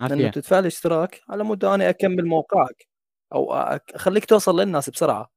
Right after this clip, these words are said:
Speaker 2: مم.
Speaker 1: فكأي شخص يقول لك: "أنا على شنو أدفع إذا أنا موقعي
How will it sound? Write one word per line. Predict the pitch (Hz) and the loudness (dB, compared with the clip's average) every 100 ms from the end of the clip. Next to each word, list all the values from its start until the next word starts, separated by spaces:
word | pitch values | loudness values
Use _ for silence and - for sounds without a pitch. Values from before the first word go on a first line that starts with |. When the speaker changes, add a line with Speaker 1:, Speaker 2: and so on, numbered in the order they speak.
| _ _ 123 | _ _ -16
Speaker 2:
مم. | 120 113 - _ _ _ _ _ _ _ _ _ _ _ _ _ | -14 -14 -18 _ _ _ _ _ _ _ _ _ _ _ _ _
Speaker 1:
فكأي | - 147 143 135 135 135 - 135 254 339 | -2 2 2 2 0 -4 -6 0 0 0
شخص | 302 185 175 160 - - | -2 -4 -2 -4 -6 -12
يقول | 143 147 | -4 -2
لك: | 156 _ 175 | -2 _ -4
"أنا | 202 | 0
على | 185 180 | 2 0
شنو | - 226 208 | -2 -2 0
أدفع | 202 180 | 2 0
إذا | 156 160 | 2 2
أنا | 190 | 2
موقعي | 185 160 - 165 | -2 -2 2 2